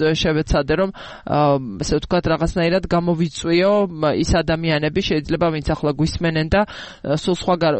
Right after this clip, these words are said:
სხვაგვარად ფიქრობენ, ვიდრე დღევანდელი ჩვენი სტუმარი. ვანო გიორგი, რა, შტატები ახსენა ასევე მსმენელმა და მე ვიცი, რომ Human Rights Watch-ში, Watch-მა შეისწავლა ასევე და გამოაქვეყნა ვრცელი ანგარიში შტატებში,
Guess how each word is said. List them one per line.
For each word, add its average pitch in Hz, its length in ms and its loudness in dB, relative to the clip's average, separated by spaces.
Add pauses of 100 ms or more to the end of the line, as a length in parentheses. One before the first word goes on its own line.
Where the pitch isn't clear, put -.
სხვაგვარად 165 480 0
ფიქრობენ, 185 560 0
ვიდრე 156 240 0
დღევანდელი 156 640 0
ჩვენი 160 240 -4
სტუმარი. 180 480 2 (480)
ვანო 226 240 2
გიორგი, 226 420 0 (220)
რა, 175 440 4 (680)
შტატები 202 560 0
ახსენა 95 400 -2
ასევე 120 320 -8
მსმენელმა 165 520 0 (320)
და 226 120 0
მე 196 140 2
ვიცი, 185 300 -2
რომ 220 200 2
Human 185 300 0
Rights 147 260 0
Watch-ში, 160 600 -2 (580)
Watch-მა 175 480 0
შეისწავლა 196 720 0
ასევე 180 400 0
და 202 60 0
გამოაქვეყნა 160 680 0 (880)
ვრცელი 190 500 0
ანგარიში 156 480 -2
შტატებში, 180 560 -2